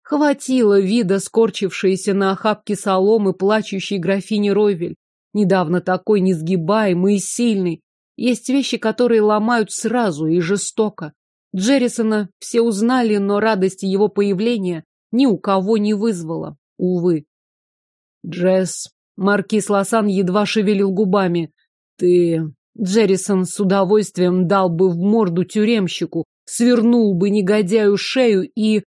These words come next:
освободил узников, но... То-то и оно, что «но». Нельзя. Пока нельзя. Даже правду им сказать не получится. И Джесс печально развел руками. «Да, вот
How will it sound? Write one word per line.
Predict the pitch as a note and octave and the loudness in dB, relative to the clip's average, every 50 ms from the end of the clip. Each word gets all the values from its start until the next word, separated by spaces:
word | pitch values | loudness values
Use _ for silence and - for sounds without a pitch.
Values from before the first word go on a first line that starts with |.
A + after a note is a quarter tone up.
| _ _ _ | _ _ _
освободил | - G#3 G#3+ - - G#3+ G3+ G#3+ F#3+ E3+ G#3 G#3+ G#3 F3+ A3 A#3 G#3+ G#3+ | -2 -2 -2 0 0 2 2 4 4 2 2 0 2 0 0 0 0 2
узников, | A#3+ A3+ F3+ G3 G3+ F3+ - G3+ F#3+ - - | 0 0 2 0 -2 -2 0 -4 -4 -2 -2
но... | G3 G#3 G#3+ G#3+ G3+ F3+ D#3 D3+ - _ _ _ _ _ _ _ _ _ _ | -2 0 0 0 -2 -2 -4 -8 -14 _ _ _ _ _ _ _ _ _ _
То-то | B3+ C#4 D4+ C#4+ _ - | -4 -4 -4 -6 _ -2
и | A3+ A3 | -2 0
оно, | G#3 F#3+ F3+ E3+ F3 F#3 G#3+ G#3 | 0 0 0 0 0 2 2 0
что | F#3+ - - - _ F3+ F3 E3 C#3+ - _ | -2 -4 -8 -8 _ 0 0 0 0 -4 _
«но». | - G3 F#3+ F#3+ F#3+ F3+ E3 D3+ C#3+ - _ _ _ _ _ _ | 0 2 4 4 4 2 0 -2 -6 -12 _ _ _ _ _ _
Нельзя. | F3+ F#3+ F#3+ G#3 G#3 F#3+ G3 E3+ D#3 D#3 F3+ F3 E3+ E3 C#3+ - _ _ _ _ _ _ _ _ | 0 2 4 4 2 2 0 -2 0 -2 -2 0 -2 -4 -6 -10 _ _ _ _ _ _ _ _
Пока | D4 D4 C#4+ _ - F#3 D#3+ D3 C3+ - - | -4 -4 -4 _ -6 -6 -6 -6 -8 -4 0
нельзя. | F3+ G3 G3+ G3 G#3+ G#3+ F3+ E3+ E3+ D3+ C#3 - _ _ _ _ _ _ _ _ _ _ _ _ | 2 2 4 2 2 0 0 -2 -4 -4 -6 -14 _ _ _ _ _ _ _ _ _ _ _ _
Даже | G3 - B3+ B3 G#3 B3 | 2 2 2 4 2 0
правду | F#3+ - A#3+ B3+ A#3+ G#3 E3+ F3 G3 | 0 0 0 2 2 2 2 2 2
им | F#3+ F#3+ | 2 0
сказать | - - - G3+ G3+ F3+ G3+ G#3 G3 F#3 - | -2 -4 -2 -2 0 0 0 0 0 0 0
не | G3+ G#3 A3+ | 0 0 0
получится. | A3+ _ G#3 G#3 G#3 G3+ A3 F#3+ - - F3 - - - - F#3+ - _ _ _ _ | -2 _ -2 -2 0 -2 -2 -4 -4 -8 -10 -10 -10 -16 -18 -18 -18 _ _ _ _
И | - A3 | -8 -6
Джесс | G#3 G#3+ C#4 D4 C4 - | -2 0 0 0 0 -2
печально | - A3 G3 - - A3+ A#3 A3 G3+ G3+ | -6 -6 -6 -2 0 0 0 0 0 0
развел | F#3+ G3 G3 E3 C#3+ E3+ G#3 G3+ F#3 | 0 0 -2 -2 0 0 0 2 2
руками. | F#3+ G#3 - - F#3+ F3+ F3 E3 E3 D#3 D3+ - _ _ _ _ _ _ _ _ _ _ - | 0 0 -2 0 -2 0 0 0 -2 -4 -6 -10 _ _ _ _ _ _ _ _ _ _ -8
«Да, | F3+ E3 F3 F#3 G3+ G#3 G#3 G#3 F#3 - - _ _ | -6 -4 -2 -2 0 0 0 0 -2 -4 -8 _ _
вот | D3+ D#3 D#3+ D#3+ E3 F3+ G3 F#3+ - | -12 -8 -4 -2 0 0 0 0 -4